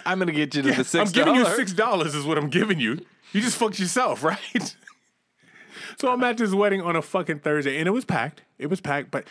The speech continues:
Speaker 1: Sure.
Speaker 2: the whole time I'm there, what are you doing? You're looking at the clock. I
Speaker 1: Yeah.
Speaker 2: got, I got shit to do tomorrow.
Speaker 1: Yeah.
Speaker 2: I got places to be. I
Speaker 1: Yeah.
Speaker 2: have a life.
Speaker 1: Hey, not all of us have Fridays off,
Speaker 2: Right,
Speaker 1: buddy.
Speaker 2: right.
Speaker 1: Some of
Speaker 2: <laughs>
Speaker 1: us gotta get our
Speaker 2: Four ten
Speaker 1: ass
Speaker 2: thing.
Speaker 1: up
Speaker 2: Yeah,
Speaker 1: in
Speaker 2: no
Speaker 1: the morning.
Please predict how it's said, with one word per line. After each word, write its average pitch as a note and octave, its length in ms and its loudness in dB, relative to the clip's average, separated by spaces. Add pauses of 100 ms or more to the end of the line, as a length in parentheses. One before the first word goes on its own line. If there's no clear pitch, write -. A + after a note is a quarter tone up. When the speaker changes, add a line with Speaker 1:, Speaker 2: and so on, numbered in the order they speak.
(100)
Speaker 1:
Sure. - 180 -2
Speaker 2:
the F#3 80 4
whole G3+ 100 4
time F#3 220 -2
I'm E3 140 -2
there, E3+ 240 0 (220)
what D3 100 0
are D#3 40 0
you D#3 60 -2
doing? D#3 240 -2
You're G#2+ 100 -8
looking A#2 180 -6
at A#2 80 -8
the - 60 -20
clock. - 360 -8 (120)
I A2 80 0
Speaker 1:
Yeah. A2+ 120 2
Speaker 2:
got, F#2+ 100 -4
I G2 60 -6
got F#2+ 140 -6
shit - 200 -6
to C3+ 60 -8
do D3+ 120 -2
tomorrow. B2 280 -6 (180)
Speaker 1:
Yeah. C3 180 0
Speaker 2:
I E3+ 40 -2
got G#2+ 120 -4
places A2+ 240 -4
to A2 60 -8
be. D#3+ 140 -2
I - 60 -8
Speaker 1:
Yeah. A2 280 0
Speaker 2:
have A2+ 100 0
a B2+ 40 -2
life. D#3+ 360 -2 (180)
Speaker 1:
Hey, D3+ 220 -2
not D3 220 0
all F#3 220 0
of D3 100 -4
us C3+ 180 -2
have D3+ 200 0
Fridays D#3 380 0
off, A3+ 300 -2
Speaker 2:
Right, C#3+ 120 2
Speaker 1:
buddy. A#2+ 260 2
Speaker 2:
right. C3 300 0
Speaker 1:
Some E3 180 2
of D3+ 160 0
Speaker 2:
<laughs> - 0 -
Speaker 1:
us G#3 140 0
gotta F#3 240 4
get F#3+ 140 2
our E3+ 80 4
Speaker 2:
Four - 80 2
ten C#3+ 100 4
Speaker 1:
ass C3 60 0
Speaker 2:
thing. A#3 120 2
Speaker 1:
up E3 80 2
Speaker 2:
Yeah, - 60 4
Speaker 1:
in E3+ 60 2
Speaker 2:
no F3 40 2
Speaker 1:
the D#3 60 2
morning. G3+ 440 2